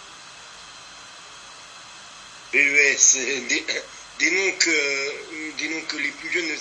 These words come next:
ne, ne connaissent certainement plus. <laughs> Ce qui est appelé maintenant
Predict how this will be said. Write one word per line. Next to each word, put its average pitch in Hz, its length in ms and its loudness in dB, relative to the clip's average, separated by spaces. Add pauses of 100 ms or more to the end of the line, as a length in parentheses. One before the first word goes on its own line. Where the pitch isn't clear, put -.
(240)
ne, 131 140 -6
ne 131 60 -4
connaissent 147 320 -4
certainement 156 480 -2 (120)
plus. 175 160 -10
<laughs> - 1600 -12
Ce - 120 -4
qui 160 140 4
est 160 120 8
appelé 156 260 2
maintenant 165 320 2